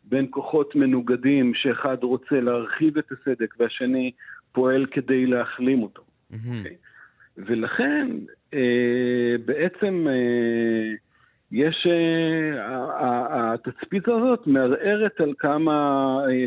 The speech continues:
Speaker 1: פרדיגמות יסודיות, הנחות, הנחות יסוד ש-,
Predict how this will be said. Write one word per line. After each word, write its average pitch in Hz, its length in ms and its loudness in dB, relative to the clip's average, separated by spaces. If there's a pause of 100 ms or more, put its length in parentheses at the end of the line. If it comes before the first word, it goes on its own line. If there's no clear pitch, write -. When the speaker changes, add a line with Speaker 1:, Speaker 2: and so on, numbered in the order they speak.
Speaker 1:
פרדיגמות 143 720 0
יסודיות, 123 800 -2
הנחות, 110 400 -6 (380)
הנחות 117 380 -6
יסוד 120 360 -4
ש-, - 160 -10